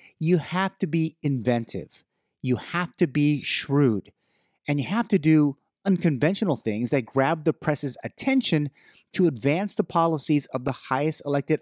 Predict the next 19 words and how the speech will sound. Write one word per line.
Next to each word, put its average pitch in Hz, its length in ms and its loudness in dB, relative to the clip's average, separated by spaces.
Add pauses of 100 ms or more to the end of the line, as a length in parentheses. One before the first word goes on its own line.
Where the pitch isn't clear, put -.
official 107 560 -4 (380)
in 127 160 0
a 131 160 0
state 113 480 -2
or 110 300 -2
a 117 100 -2
territory. 123 680 -2 (380)
You 160 200 2
must 156 360 -2
have 135 440 -4
consistency 120 1080 -2 (380)
in 135 280 2
all 143 280 4
of 95 140 -4
this - 380 -6 (300)
in 117 120 -2
support 143 640 0
of, 110 360 0
well, 107 340 -2